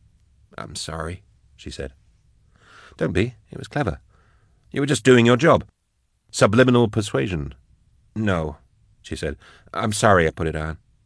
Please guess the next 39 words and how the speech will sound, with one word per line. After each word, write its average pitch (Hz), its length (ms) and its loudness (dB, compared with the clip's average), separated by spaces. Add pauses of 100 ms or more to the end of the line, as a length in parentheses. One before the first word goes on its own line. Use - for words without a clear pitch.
(520)
I 113 80 0
mean, 104 280 2 (440)
that's 101 260 2
why 110 180 6
I 73 60 -2
put 78 120 -2
it 69 100 -4
on, 80 260 -2 (400)
to - 80 -20
put - 200 -4
you - 80 -4
at 76 60 -4
ease, 76 380 -4 (460)
to 92 120 -2
remind 98 300 4
you 85 80 4
of 82 80 2
a 87 60 4
time 98 300 2
when 78 100 0
we 85 100 -2
were 76 100 -2
close, - 420 -4
but - 180 -12 (880)
I'm 101 140 -6
sorry 92 320 2
I 80 80 2
did 78 120 -2
it." 69 140 -8 (600)
"Why?" 139 360 -6 (480)
he 76 140 -8
asked. 65 320 -12 (640)
She 120 120 4
looked 117 180 4
at 73 80 -2
him 76 140 0
through 80 180 -4
the 69 60 -6
bars. 73 460 0